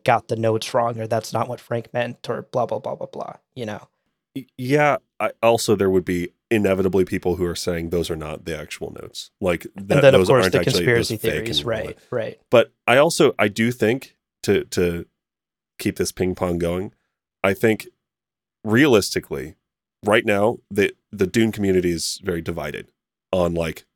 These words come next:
Speaker 2: yes or no to Brian's and Brian and Kevin's works.
Speaker 1: Yeah.
Speaker 2: And I think that what releasing the notes and showing us the notes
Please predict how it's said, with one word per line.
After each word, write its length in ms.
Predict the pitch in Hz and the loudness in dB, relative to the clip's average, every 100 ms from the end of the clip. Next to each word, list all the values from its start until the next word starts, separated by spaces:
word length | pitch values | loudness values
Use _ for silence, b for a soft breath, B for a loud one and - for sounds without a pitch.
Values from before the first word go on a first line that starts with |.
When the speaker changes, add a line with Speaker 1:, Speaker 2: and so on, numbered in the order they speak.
| _ _ _ _ _ _ - | _ _ _ _ _ _ 0
Speaker 2:
yes 280 | 98 95 101 | 0 2 2
or 60 | |
no 160 | 90 85 | 2 0
to 80 | 85 | -2
Brian's 680 | 85 78 78 71 - - - _ - | -6 -6 -6 -8 -10 -10 -18 _ -6
and 80 | |
Brian 240 | 87 90 80 | -2 0 -2
and 80 | 78 | -8
Kevin's 280 | 80 73 | -12 -12
works. 260 | - 50 _ _ _ _ | -16 -18 _ _ _ _
Speaker 1:
Yeah. 160 | 123 110 - _ _ _ - | 0 0 -2 _ _ _ 0
Speaker 2:
And 160 | 104 | 2
I 80 | 104 | 2
think 260 | - 123 - | 0 0 2
that 240 | 101 90 _ _ _ | 2 0 _ _ _
what 240 | 113 107 104 | -2 2 4
releasing 460 | 107 107 143 - 107 | 4 4 2 0 0
the 80 | 87 | -2
notes 320 | 78 67 - | -6 -12 -14
and 100 | - | -6
showing 420 | - - 131 131 | -2 2 2 2
us 180 | 117 - | 0 -2
the 100 | - | -8
notes 380 | 76 64 - | -8 -10 -14